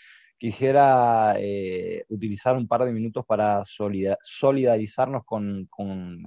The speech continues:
con los, los hermanos, eh, colombianos, con la situación que están pasando,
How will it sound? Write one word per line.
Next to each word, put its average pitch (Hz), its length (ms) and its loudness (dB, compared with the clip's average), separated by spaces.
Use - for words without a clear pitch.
con 92 300 -8
los, 95 220 -6
los 101 360 -6
hermanos, 104 640 -2
eh, 85 160 -18
colombianos, 113 720 0
con - 80 -10
la 107 80 -2
situación 107 440 -6
que 107 60 -10
están 110 220 -8
pasando, 143 580 -2